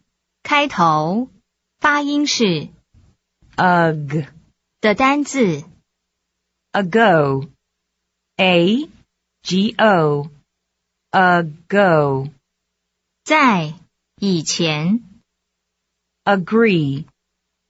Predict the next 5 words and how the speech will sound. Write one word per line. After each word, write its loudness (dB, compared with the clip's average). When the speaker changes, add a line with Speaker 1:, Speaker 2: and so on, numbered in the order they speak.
Speaker 2:
A 0
G -4
R 0
E -2
E。 -2